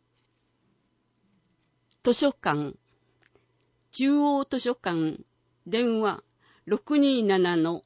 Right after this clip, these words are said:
四一二九。図書館、天皇分室の救出。期間、十一月十三日月曜日から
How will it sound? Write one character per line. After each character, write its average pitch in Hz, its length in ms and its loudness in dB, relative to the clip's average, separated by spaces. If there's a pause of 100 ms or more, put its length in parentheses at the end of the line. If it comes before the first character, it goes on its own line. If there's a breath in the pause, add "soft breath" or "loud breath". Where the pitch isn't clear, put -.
(140)
四 254 440 0
一 208 240 -2
二 185 340 0
九。 156 460 -6 (1800)
図 254 100 0
書 277 200 0
館、 175 480 -4 (300)
天 285 300 4
皇 262 240 2
分 247 240 2
室 - 300 -4
の 175 160 2
救 104 260 -4
出。 - 460 -8 (1080)
期 202 140 -10
間、 220 460 -4 (360)
十 277 300 4
一 269 240 -2
月 240 320 -2
十 254 220 0
三 254 360 0
日 190 280 -2
月 175 360 -4
曜 247 220 2
日 156 80 -4
か 165 200 -6
ら 165 240 -6